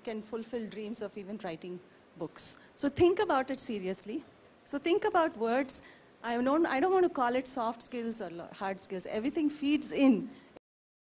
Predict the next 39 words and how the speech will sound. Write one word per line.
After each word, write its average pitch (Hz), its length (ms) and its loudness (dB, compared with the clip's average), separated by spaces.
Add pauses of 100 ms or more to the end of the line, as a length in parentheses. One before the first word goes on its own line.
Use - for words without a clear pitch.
in 233 100 -2
some 208 300 -2
ways. 165 320 -4 (240)
So 220 140 -8
you 240 160 -2
can 294 180 2
look 330 220 4
at 285 180 4
words 220 320 4
like 180 220 -6
empathy, 311 500 0 (260)
communication, 285 920 0 (440)
uh, 180 420 -2 (200)
context. 311 800 0 (200)
What 247 120 2
about 269 260 2
context? 302 600 -2 (260)
What 262 200 2
is 339 80 4
the 359 60 2 (160)
context 277 400 -2
that 240 160 -6
you're 214 200 -6
going 220 100 -4
to 226 120 -4
write? 185 360 -6 (480)
Right? 277 160 -4 (300)
We 320 180 6
look 359 180 4
at 381 120 0
it 392 220 0
in 285 160 0
a 320 40 4
vertical 262 460 0
way. 196 180 0
We 220 100 -2
say 269 160 -2
power 254 300 0
users, 285 540 0